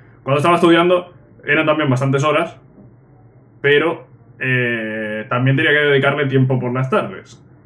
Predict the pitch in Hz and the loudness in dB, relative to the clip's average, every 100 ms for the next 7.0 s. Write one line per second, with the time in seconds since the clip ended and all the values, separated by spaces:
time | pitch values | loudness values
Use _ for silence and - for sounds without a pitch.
0 | - - 120 147 131 - - - _ - | -20 -10 -4 -2 -4 -10 -20 -20 _ -16
1 | 104 120 - - - - - - - - | -10 -8 -10 -18 -20 -20 -20 -20 -20 -10
2 | 139 147 170 156 156 165 180 - - - | -6 -2 -2 -2 0 2 0 -4 -20 -20
3 | - - - - - 147 120 113 - - | -20 -20 -20 -16 -2 0 0 -2 -10 -8
4 | 147 175 170 170 165 160 165 160 117 95 | -4 2 2 2 0 0 0 0 -2 -8
5 | - _ _ 127 131 160 160 127 139 151 | -18 _ _ -6 -4 0 2 2 4 2
6 | 139 127 120 120 117 123 120 160 165 185 | 2 -2 -4 -8 -6 -6 -4 -2 -2 -4